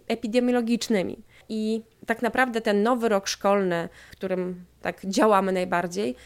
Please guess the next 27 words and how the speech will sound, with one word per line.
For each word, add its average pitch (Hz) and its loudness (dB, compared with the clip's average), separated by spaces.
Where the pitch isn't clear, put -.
jest 233 -4
dla 262 0
nas 262 -2
nadal 233 0
wielką 220 -2
niewiadomą. 196 -2
Bo 196 -4
pomimo, 226 -2
że 226 -6
się 220 -4
przygotowujemy, 220 -2
że 202 -4
mamy 190 0
już 196 -4
jakieś - -8
takie 202 -2
zeszłoroczne, 220 4
że 185 -6
tak 185 -4
powiem, 185 0
e, 185 0
doświadczenia, 196 0
to 214 -2
nadal, 220 4
e, 196 -2
nie 208 4
wiemy, 196 0